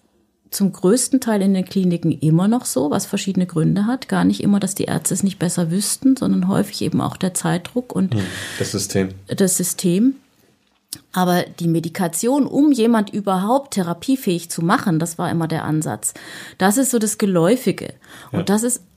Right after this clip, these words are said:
Speaker 1: eigentlich der grundfalsche Ansatz. Der
Speaker 2: Hm.
Speaker 1: grundfalsche Ansatz. Also zu,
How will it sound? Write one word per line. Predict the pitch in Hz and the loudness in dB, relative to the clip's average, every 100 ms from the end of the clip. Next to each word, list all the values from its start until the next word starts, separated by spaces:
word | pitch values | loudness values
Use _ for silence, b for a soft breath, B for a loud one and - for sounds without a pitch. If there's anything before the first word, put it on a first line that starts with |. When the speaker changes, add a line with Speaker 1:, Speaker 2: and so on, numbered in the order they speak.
| _ | _
Speaker 1:
eigentlich | 175 175 254 277 262 - | -2 0 4 4 2 -2
der | 202 | -4
grundfalsche | 202 - - 190 226 277 - - 131 104 - 202 - | -4 -12 -4 2 2 2 -4 -6 -4 -4 -6 -8 -8
Ansatz. | 147 156 160 - - - - _ _ - | -6 -6 -6 -10 -8 -10 -10 _ _ -4
Der | 190 | -4
Speaker 2:
Hm. | |
Speaker 1:
grundfalsche | 185 247 277 - 123 - - | 0 4 4 2 -6 -6 -6
Ansatz. | 156 160 156 - | -6 -6 -8 -8
Also | - 190 196 | -4 -2 -2
zu, | - 208 | -2 -4